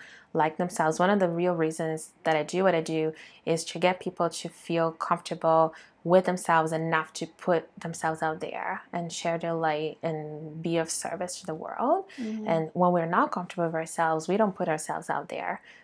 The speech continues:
Speaker 1: right? Like, we hide behind loose clothes and big purses, or, you know, behind other people in photos.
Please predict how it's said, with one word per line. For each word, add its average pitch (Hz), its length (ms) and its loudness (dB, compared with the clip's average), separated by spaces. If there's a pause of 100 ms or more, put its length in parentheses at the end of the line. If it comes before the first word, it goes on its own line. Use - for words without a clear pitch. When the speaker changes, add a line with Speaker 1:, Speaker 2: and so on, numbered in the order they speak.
(140)
Speaker 1:
right? 165 260 0
Like, 160 280 0
we 165 60 2
hide 160 240 2
behind 160 440 -4
loose 165 260 -2
clothes 156 400 0
and 156 120 -6
big 160 200 -8
purses, 156 560 -2
or, 156 480 8 (400)
you - 80 2
know, 147 120 4
behind 196 420 4
other 160 180 -2
people 226 280 6
in 208 100 6
photos. 185 580 2